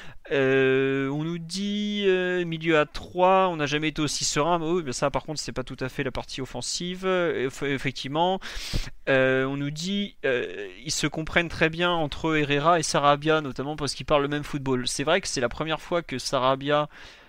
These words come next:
jouait avec Herrera, euh, latéral, mais on avait vu de mémoire Sarabia et Herrera jouer ensemble contre, euh, Reims, avec Herrera en relayeur droit,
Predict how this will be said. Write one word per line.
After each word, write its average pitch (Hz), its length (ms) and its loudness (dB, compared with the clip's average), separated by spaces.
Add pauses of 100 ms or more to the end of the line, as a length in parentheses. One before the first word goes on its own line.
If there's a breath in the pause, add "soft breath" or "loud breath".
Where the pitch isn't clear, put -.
(140 soft breath)
jouait 131 220 2
avec 131 280 0
Herrera, 143 560 6
euh, 123 260 4
latéral, 156 420 4
mais 139 160 2
on 135 160 -2
avait 135 200 2
vu 165 340 -8
de 139 120 -6
mémoire 147 480 0
Sarabia 160 640 2
et - 20 4
Herrera 147 380 2
jouer 131 200 -4
ensemble 151 580 -2
contre, - 520 -10
euh, 117 540 -4
Reims, 156 600 0 (720 soft breath)
avec 120 260 -2
Herrera 147 320 2
en 135 120 2
relayeur 127 420 2
droit, 135 360 2